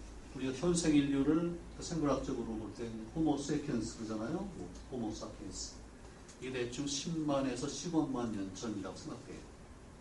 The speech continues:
그러니까 그 더, 더, 넘어서면 그럼 이제 우리하고 뭔가 구별이 돼, 종-, 종의 면에서. 예.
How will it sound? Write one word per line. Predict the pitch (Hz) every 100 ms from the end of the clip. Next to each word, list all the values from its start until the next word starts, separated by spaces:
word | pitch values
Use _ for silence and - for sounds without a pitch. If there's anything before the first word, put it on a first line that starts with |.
| -
그러니까 | - -
그 | 135 131 -
더, | 120 113 131 - 131
더, | 120 120 -
넘어서면 | - - - 123 113 - 113 101 - - - - -
그럼 | 135 123
이제 | 120
우리하고 | 113 113 110 117 117 - - - -
뭔가 | 107 107
구별이 | - 131 104
돼, | 98 95
종-, | 107 101 - - -
종의 | 123 117
면에서. | 98 95 95 147 - -
예. | -